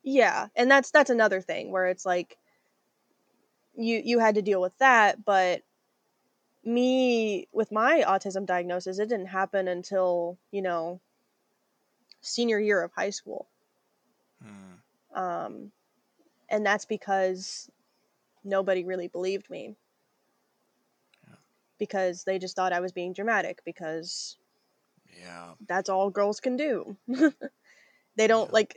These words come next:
Speaker 1: and, like, the, that, the, and it, like, autism presents differently in people who are raised girls. Um, because, like, it, it, and same with A D H D, it's that, like,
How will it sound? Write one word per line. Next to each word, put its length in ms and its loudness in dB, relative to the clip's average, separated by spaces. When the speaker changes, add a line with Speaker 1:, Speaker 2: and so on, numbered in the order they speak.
Speaker 1:
and, 120 0
like, 320 2
the, 140 2
that, 220 6
the, 160 0
and 100 2
it, 80 0
like, 260 -2
autism 520 0
presents 380 0
differently 600 -2
in 400 -4
people 280 -6
who 120 -4
are 100 0
raised 300 -4
girls. 480 -4
Um, 640 -2
because, 340 0
like, 140 0
it, 160 -6
it, 280 0
and 180 2
same 160 6
with 120 6
A 120 6
D 100 0
H 220 -2
D, 220 2
it's 180 -4
that, 140 0
like, 260 -2